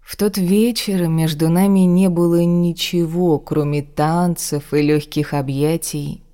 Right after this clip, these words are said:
Я сильно сомневалась, что утром его высочество вообще вспомнит моё имя.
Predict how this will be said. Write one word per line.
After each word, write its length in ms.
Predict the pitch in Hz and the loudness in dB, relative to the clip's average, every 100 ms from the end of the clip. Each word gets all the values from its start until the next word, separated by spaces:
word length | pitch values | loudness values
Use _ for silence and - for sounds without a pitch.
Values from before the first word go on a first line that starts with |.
| _ _ _ _ _ | _ _ _ _ _
Я 200 | 196 208 | -2 0
сильно 300 | 208 220 208 | 2 2 2
сомневалась, 680 | 202 208 208 220 233 143 127 | 2 2 4 4 2 0 -2
что 260 | - - | -4 0
утром 360 | 156 185 175 143 | 0 0 -2 -2
его 260 | 135 143 143 | -2 0 0
высочество 640 | 143 170 165 156 160 156 | 0 -2 -2 -2 0 2
вообще 540 | 165 175 - - 247 | 2 0 -4 -4 -4
вспомнит 520 | 170 - - 147 139 143 | -4 -4 -2 -2 -2 -2
моё 240 | 156 160 | -2 0
имя. 600 | 214 214 147 135 135 135 | 2 2 2 -2 -4 -8